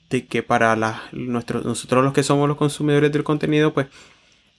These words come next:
pase como desapercibido, que podamos decir, no notar la diferencia de que, ah, y, y más bien que sea una duda de que, que cómo, qué será real y qué no, pues, entonces, sí, definitivamente esto, todo esto va a ayudar a,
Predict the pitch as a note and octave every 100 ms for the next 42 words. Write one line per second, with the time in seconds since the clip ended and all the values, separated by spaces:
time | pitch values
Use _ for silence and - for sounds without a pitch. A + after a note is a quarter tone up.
0 | _ _ _ C3 B2 D3 C3+ C3+ B2+ B2+
1 | A#2 A2+ A2+ B2+ B2 A#2 A#2 A#2 A#2+ C3+
2 | - A2+ A#2+ A#2+ B2+ _ - A#2+ A#2+ A2+
3 | G#2+ A#2 B2 B2 B2 B2 A#2 A2+ - B2
4 | B2+ A#2 A2 A2 G#2+ - A2+ C3 B2 -
5 | - - - - A#2 C#3 - A#2 A2+ A2
6 | A#2 A#2 C3+ C#3 C3 B2+ A#2+ C3+ B2+ A#2
7 | C3 C#3 A#2 A2 A2 - A2 G#2+ - A2+
8 | A#2+ - A#2+ A2+ B2+ B2 A#2+ A2 A#2 A2
9 | G#2+ A2+ A#2+ A2 A2+ A2 - A2+ - A2+
10 | _ _ - _ _ - - D#3 C#3+ B2
11 | A#2 A#2+ B2+ B2+ C3 - C3 A#2+ A2+ -
12 | A#2+ A#2+ - A#2 A2+ A2 G#2+ - A2 A2
13 | G#2+ A2 A2+ F#2 F#2 -